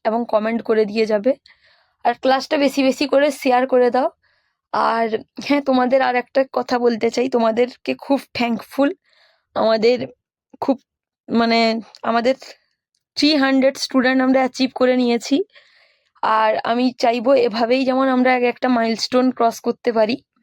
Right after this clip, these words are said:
তো হ্যাঁ, এভাবেই তোমরা আমাদের পাশে থেকো, সাথে থেকো। আর তোমাদের জন্য আমরা সর্বদাই রয়েছি। যে কোনো মুহূর্তে যে কোনো কোশ্চেন, যে কোনো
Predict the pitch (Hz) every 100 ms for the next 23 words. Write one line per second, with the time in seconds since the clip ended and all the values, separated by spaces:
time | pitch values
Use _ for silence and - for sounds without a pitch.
0 | _ _ - - _ _ _ _ _ -
1 | 262 262 285 269 233 233 277 269 262 262
2 | 247 247 262 233 - 247 254 - 285 -
3 | _ _ _ - 240 240 254 247 254 -
4 | _ _ _ _ - 208 - 233 233 233
5 | 262 254 247 254 254 254 262 226 220 220
6 | 247 233 226 - 262 _ _ _ _ _
7 | - 214 226 240 254 254 233 208 - 233
8 | 233 233 233 247 240 220 - - 254 262
9 | 277 _ _ _ - 226 240 247 254 262